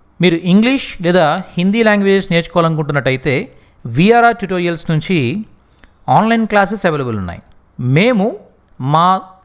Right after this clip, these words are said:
ఎక్స్పీరియన్స్డ్ ఫ్యాకల్టీ టీమ్ మీకు హిందీ అలాగే ఇంగ్లీష్ లాంగ్వేజెస్ ప్రతిరోజు కూడా ఒక వన్ అవర్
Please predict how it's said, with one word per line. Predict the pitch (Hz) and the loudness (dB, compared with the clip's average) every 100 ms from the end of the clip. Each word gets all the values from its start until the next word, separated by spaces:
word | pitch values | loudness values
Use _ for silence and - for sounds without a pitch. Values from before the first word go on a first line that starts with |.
| _ _ | _ _
ఎక్స్పీరియన్స్డ్ | 165 175 - 247 240 214 | -4 -2 -2 0 0 0
ఫ్యాకల్టీ | 208 202 208 196 | 0 0 -2 -4
టీమ్ | 196 214 175 220 - - _ _ | -4 -2 0 -2 -8 -20 _ _
మీకు | 165 202 202 208 330 - _ - | 2 2 2 0 0 -8 _ -12
హిందీ | - 196 208 226 269 320 - - | -2 0 2 0 -2 -6 -12 -4
అలాగే | 156 185 180 160 - | 0 2 0 -2 -2
ఇంగ్లీష్ | 170 208 247 214 | 2 2 2 0
లాంగ్వేజెస్ | 180 175 165 160 151 156 - _ | -2 -2 -2 -2 -2 -8 -20 _
ప్రతిరోజు | 147 151 185 185 | -2 2 2 2
కూడా | 175 170 | 0 0
ఒక | 170 | 2
వన్ | 143 135 139 | 0 0 2
అవర్ | 147 202 | 2 0